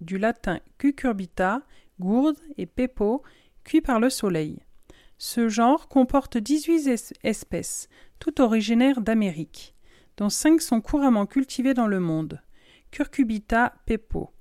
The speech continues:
regroupe plusieurs variétés de courges de formes, de couleurs et de tailles très différentes. Potiron, potimarron, citrouille.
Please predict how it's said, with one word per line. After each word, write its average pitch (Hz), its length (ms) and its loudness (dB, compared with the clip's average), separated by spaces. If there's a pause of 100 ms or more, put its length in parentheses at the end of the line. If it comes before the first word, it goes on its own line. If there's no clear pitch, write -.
(360)
regroupe 226 320 0
plusieurs 294 340 0
variétés 240 400 0
de 233 100 0
courges 247 440 -2
de 208 100 -2
formes, 226 400 0
de 202 80 0
couleurs 226 440 -2
et 220 40 -4
de 190 100 -6
tailles 247 220 -4
très - 240 -4
différentes. 202 640 -4 (540)
Potiron, 214 600 -2
potimarron, 208 760 -2
citrouille. 160 680 -6